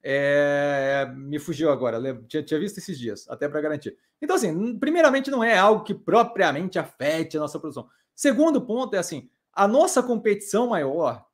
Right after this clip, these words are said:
no que tange gado não é propriamente com a Europa, certo? Nossa, a nossa, a nossa competição maior com o que tange gado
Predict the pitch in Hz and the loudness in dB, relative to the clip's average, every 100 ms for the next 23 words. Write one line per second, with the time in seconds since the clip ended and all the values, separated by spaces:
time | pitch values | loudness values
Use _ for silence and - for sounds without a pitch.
0 | _ 165 254 233 - 208 160 151 104 143 | _ -2 -2 -2 -4 -4 -4 -6 -4 -2
1 | 214 - 104 107 _ _ 320 311 330 - | -2 -4 -12 -14 _ _ 0 4 4 4
2 | 202 247 247 208 180 208 - 220 170 160 | 4 4 4 2 0 -6 -4 -2 0 -2
3 | - 101 117 110 131 160 185 185 156 156 | -4 -8 -14 -12 -6 -4 -2 0 0 2
4 | 175 190 - 151 170 185 170 190 190 180 | -2 -4 -2 -2 0 -2 -4 -4 -2 -4
5 | - 196 185 160 156 143 135 135 147 143 | -2 -2 0 2 2 0 -6 -10 -6 -6
6 | 208 196 214 175 | -2 0 0 -2